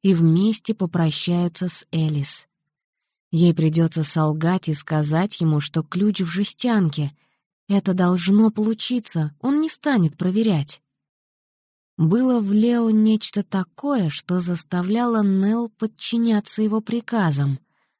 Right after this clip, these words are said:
У него была манера внимательно смотреть на неё во время разговора долгим пристальным взглядом.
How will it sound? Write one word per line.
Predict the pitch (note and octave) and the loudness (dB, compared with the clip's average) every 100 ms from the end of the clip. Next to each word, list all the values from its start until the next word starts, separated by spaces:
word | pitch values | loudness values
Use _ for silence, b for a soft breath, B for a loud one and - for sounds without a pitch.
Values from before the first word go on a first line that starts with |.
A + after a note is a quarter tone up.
| _ _ - | _ _ -2
У | |
него | D#3 D#3+ E3 F3 | 2 4 4 2
была | E3+ E3+ E3+ | 2 2 4
манера | E3 E3 E3 A3 G#3+ | 4 2 2 2 0
внимательно | E3 D#3 D#3 D#3 E3+ G3+ A3 G#3 G3+ | 0 0 0 0 -2 -4 -2 0 0
смотреть | - G#3+ A3+ B3 F#3+ | 0 -2 0 0 0
на | E3+ | 0
неё | E3 D#3+ D#3+ | 0 2 2
во | D#3 E3 | 2 0
время | E3+ F3+ F3 | 2 0 0
разговора | E3+ E3 F3+ G3 G3+ E3 D3 | 0 -2 -2 0 0 0 -2
долгим | C#3 D3+ F3+ G#3 G3+ A#3 A3+ | -4 -2 0 0 -2 -4 -4
пристальным | E3 E3 F3 - F#3 F#3+ F#3+ | -2 -2 -2 -4 -2 0 0
взглядом. | F#3 F#3 G3+ G#3 F3+ C#3+ C#3 | -2 -4 0 0 0 0 -2